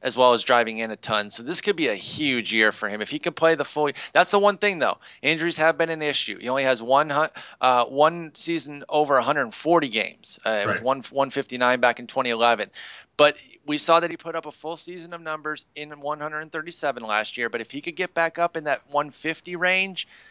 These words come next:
Speaker 1: dang, man, I think he could put up twenty-five with, like, ninety ninety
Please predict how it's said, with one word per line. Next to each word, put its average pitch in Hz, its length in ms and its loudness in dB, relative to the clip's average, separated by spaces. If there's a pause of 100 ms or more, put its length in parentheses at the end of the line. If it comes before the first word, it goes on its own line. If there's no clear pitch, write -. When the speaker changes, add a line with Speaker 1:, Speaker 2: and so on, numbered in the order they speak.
(400)
Speaker 1:
dang, 123 360 -2
man, 110 200 2
I 113 60 0
think 127 180 -8
he 135 80 -8
could - 160 -4
put 135 160 0
up 131 140 2
twenty-five 139 840 2
with, 117 180 -6
like, 113 220 -2
ninety 135 440 -4
ninety 120 500 -4